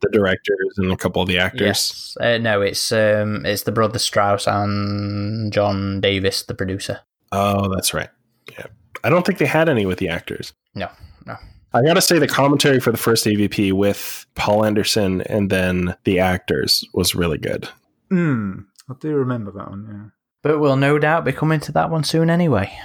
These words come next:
Speaker 2: And then be having to watch the, uh, audio commentaries as prep. So you can revisit it then. That's if you do prep. I didn't think you did prep.
Speaker 1: I will. I'm sorry.
Speaker 3: It's called drinking.
Speaker 2: <laughs> I'll, I'll believe it when it happens.
Speaker 1: I'm, I'm motivated now. I,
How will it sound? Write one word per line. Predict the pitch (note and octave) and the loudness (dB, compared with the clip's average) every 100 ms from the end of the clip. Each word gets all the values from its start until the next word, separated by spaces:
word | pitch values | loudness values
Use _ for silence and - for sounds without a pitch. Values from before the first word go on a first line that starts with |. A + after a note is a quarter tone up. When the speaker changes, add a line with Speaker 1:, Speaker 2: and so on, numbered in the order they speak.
| - - - - | -20 -20 -14 -6
Speaker 2:
And | A#2 | -2
then | A#2+ | -2
be | A2+ | 0
having | A#2 A#2+ B2+ | 0 -2 -4
to | - | -2
watch | B2 A#2+ - - | 0 0 -2 -4
the, | A#2+ A#2+ | -2 2
uh, | A#2+ - | 2 4
audio | B2 B2 A#2+ | 4 2 2
commentaries | B2 A#2 A#2 - A#2+ B2+ - - - - _ _ _ - | 0 0 0 -2 -2 -4 -8 -14 -20 -20 _ _ _ -14
as | - | -6
prep. | - - - - - _ _ | -4 -4 -6 -18 -20 _ _
So | - B2+ | -4 0
you | A#2 | 0
can | A#2+ | 0
revisit | B2 C3+ C3+ B2 A#2 | 2 2 0 0 0
it | G#2+ | 0
then. | A2+ - _ _ _ - | 0 -2 _ _ _ -4
That's | C#3 C#3 | -2 0
if | B2+ | 0
you | B2 | 2
do | A#2+ A#2 | 2 0
prep. | - G#2+ G#2 | 0 -2 0
I | A2+ | 0
didn't | A2+ G#2+ | 0 -2
think | A#2 G2 | -4 -4
you | G2 | -2
did | A2 - | -2 -2
prep. | G2 F2+ - _ - | -4 -6 -8 _ -2
Speaker 1:
I | G#2 | 2
will. | F#2 F2 - - _ _ _ _ - | 2 2 0 -8 _ _ _ _ -6
I'm | G2 | -4
sorry. | - F#2 F2 F#2 G#2+ _ _ - | -2 -2 -2 -4 -8 _ _ -4
Speaker 3:
It's | - - - | 0 0 2
called | F3+ D3+ - | 0 0 -2
drinking. | D3 C#3 C#3+ C3+ A#2+ A2 G2+ - - | 0 2 0 -4 -8 -8 -8 -10 -10
Speaker 2:
<laughs> | - - | -12 -6
I'll, | C#3+ C#3 C#3+ | -4 -2 0
I'll | D3 C#3+ | 0 2
believe | C#3+ C#3+ D3 C#3 | 0 0 -4 -4
it | C3 | -4
when | B2 | -6
it | A#2+ | -6
happens. | A2+ - - | -8 -10 0
Speaker 1:
I'm, | D3+ F#3 E3+ | 2 4 2
I'm | D3+ F#3 F3+ | 2 4 4
motivated | E3 E3+ E3+ D3 B2+ A2+ | 4 4 4 4 4 2
now. | B2 A#2+ G#2 | 2 2 2
I, | G#2 | 2